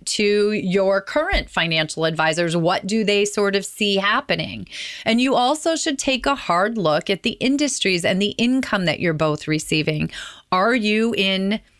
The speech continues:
industries that are going to be impacted? And I know we don't have a full and complete idea as we are in the early days of this, but certainly i-, i-, there are industries that we know are going to be significantly impacted over a long period of time.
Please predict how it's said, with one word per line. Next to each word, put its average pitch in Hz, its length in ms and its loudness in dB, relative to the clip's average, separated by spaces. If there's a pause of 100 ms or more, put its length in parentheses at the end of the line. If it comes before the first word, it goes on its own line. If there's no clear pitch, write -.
(420)
industries 185 920 0 (240)
that 190 220 2
are 185 100 2
going 185 460 0
to 185 140 -2
be 180 160 0
impacted? 175 560 0
And 160 120 2
I 156 120 2
know 175 180 2
we 220 160 0
don't 196 240 0
have 180 360 0
a 180 120 0
full 185 720 0 (420)
and 196 180 0
complete 208 520 0
idea 196 420 2
as 175 180 0
we 170 160 0
are 175 120 2
in 180 100 0
the 180 80 -2
early 185 320 0
days 262 300 0
of 190 160 -2
this, 160 340 0
but 175 380 0
certainly 247 480 0
i-, - 240 -6 (100)
i-, - 160 -4
there 196 300 2
are 190 160 4
industries 190 500 0
that 170 180 0
we 190 160 2
know 175 360 2
are 165 120 2
going 165 300 0
to 160 60 0
be 165 120 0
significantly 185 880 -2
impacted 165 640 0
over 165 220 0
a 156 140 2
long 151 400 0
period 147 380 0
of 156 140 -8
time. 156 460 -4